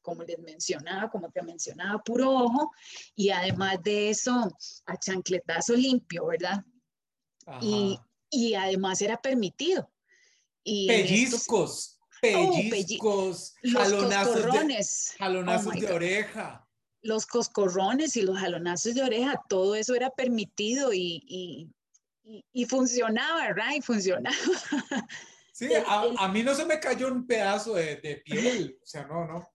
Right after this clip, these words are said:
Speaker 2: Tal vez las orejas un poquitillo más grandes, tal vez.
Speaker 1: <laughs> No, sí, sí, nada más, pero, pero funciona, fun-, funcionaba. Y, y, y bueno, y soy de las madres que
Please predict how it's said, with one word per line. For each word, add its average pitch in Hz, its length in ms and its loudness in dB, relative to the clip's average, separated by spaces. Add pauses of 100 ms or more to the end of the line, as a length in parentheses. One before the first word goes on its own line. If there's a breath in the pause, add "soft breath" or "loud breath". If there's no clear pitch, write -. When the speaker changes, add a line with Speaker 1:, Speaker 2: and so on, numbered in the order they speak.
(220)
Speaker 2:
Tal 170 140 0
vez 180 120 2
las 247 180 2
orejas 247 320 2
un 226 60 -8
poquitillo 247 400 -4
más 247 180 -4
grandes, 220 560 -2
tal 190 140 0
vez. - 340 -2
Speaker 1:
<laughs> 339 800 -2
No, 277 100 2 (540 loud breath)
sí, 349 220 0
sí, 311 240 0
nada 302 360 0
más, 311 380 -2
pero, 214 320 0 (540 loud breath)
pero 202 320 0
funciona, 226 760 0
fun-, 202 220 -4 (240)
funcionaba. 214 800 0
Y, - 160 -4
y, 202 460 0
y 220 140 -2
bueno, 233 280 0
y 220 80 0
soy 226 240 0
de 240 100 0
las 277 160 2
madres 233 460 0
que 208 300 -2